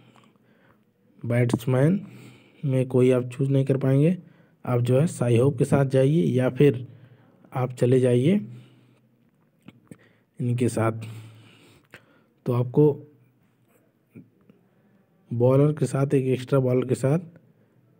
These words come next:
Hussain के साथ चले जाइए आप। देखिए, कुछ team का हो स्ट्रक्चर इस प्रकार से रहेगा। और मैं कैप्टन और वाइस कैप्टन के प्रेफर के लिए बोलूँगा। देखिए,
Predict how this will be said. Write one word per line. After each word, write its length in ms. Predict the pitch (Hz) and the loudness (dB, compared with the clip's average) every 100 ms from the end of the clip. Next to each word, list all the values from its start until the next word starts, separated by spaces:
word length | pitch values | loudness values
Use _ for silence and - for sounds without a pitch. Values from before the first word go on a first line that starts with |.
| _ 123 | _ -2
Hussain 380 | 117 117 131 123 | 0 0 0 0
के 100 | 117 | -2
साथ 280 | 123 120 | 0 -2
चले 260 | 120 113 113 | 0 0 2
जाइए 280 | 110 110 110 | 2 2 2
आप। 220 | 110 110 - - - - _ _ | 0 -2 -10 -20 -20 -20 _ _
देखिए, 380 | 131 113 143 151 - - _ _ _ - | -8 -6 -4 -4 -6 -16 _ _ _ -8
कुछ 280 | 123 - - - _ - | -8 -8 -16 -20 _ -6
team 220 | 127 123 | -6 -4
का 140 | 127 | -4
हो 260 | 123 131 233 - - - _ _ - | -2 -2 -6 -14 -20 -20 _ _ -12
स्ट्रक्चर 480 | 110 - 120 - 127 | -6 -2 0 0 0
इस 120 | 123 | 0
प्रकार 360 | 131 120 123 | -2 0 0
से 220 | 120 135 147 | 0 0 0
रहेगा। 440 | 120 120 127 160 - - - _ _ _ _ _ _ _ _ _ _ _ - | 2 2 2 0 -2 -12 -20 _ _ _ _ _ _ _ _ _ _ _ -8
और 540 | 123 120 117 120 120 - - - - - | -2 0 2 0 -2 -6 -16 -18 -12 -4
मैं 240 | 127 151 160 - | 0 0 -2 -4
कैप्टन 460 | 165 156 123 156 151 | 0 0 2 2 4
और 160 | 143 | 2
वाइस 320 | 117 117 123 - | 2 2 0 0
कैप्टन 460 | 117 110 113 147 185 - - _ _ _ _ _ _ _ | -2 0 0 0 -2 -8 -20 _ _ _ _ _ _ _
के 100 | 123 | -4
प्रेफर 680 | 120 - 131 123 123 139 151 | -4 -2 0 0 2 0 0
के 140 | 143 | 0
लिए 180 | 127 131 | 0 2
बोलूँगा। 520 | 120 123 135 123 156 - - - - _ _ | 4 4 4 2 0 -4 -12 -20 -20 _ _
देखिए, 340 | 127 117 - | -2 -2 0